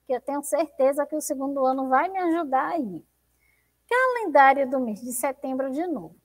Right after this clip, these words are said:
Rafael é aluno do segundo ano e preencheu o calendário do mês de setembro de dois mil e vinte e um. Então, foi Rafael que preencheu aqui.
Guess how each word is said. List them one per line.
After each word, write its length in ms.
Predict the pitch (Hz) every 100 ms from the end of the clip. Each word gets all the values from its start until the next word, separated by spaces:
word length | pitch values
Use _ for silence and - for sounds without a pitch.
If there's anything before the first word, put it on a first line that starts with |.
| -
Rafael 840 | 302 415 415 415 285 202 190 185 -
é 160 | 302
aluno 440 | 330 277 233 233 226
do 120 | 226
segundo 480 | 226 254 233 220 196
ano 320 | 180 180 226 _ _ _ _ _ _ _
e 120 | 381
preencheu 640 | 427 415 370 349 330 269 247
o 20 |
calendário 600 | 247 240 233 220 208 208
do 120 | 214
mês 260 | 240 233 233
de 100 | 262
setembro 580 | - 285 - 214 233 240
de 100 | 269
dois 300 | 302 370 320
mil 260 | 262 277
e 40 | 311
vinte 300 | 320 311 -
e 80 | 415
um. 200 | 240 220
Então, 220 | - 262
foi 160 | 311
Rafael 560 | 277 320 330 370 302 254
que 120 | -
preencheu 600 | 320 339 349 330 302 294
aqui. 340 | 349 - 190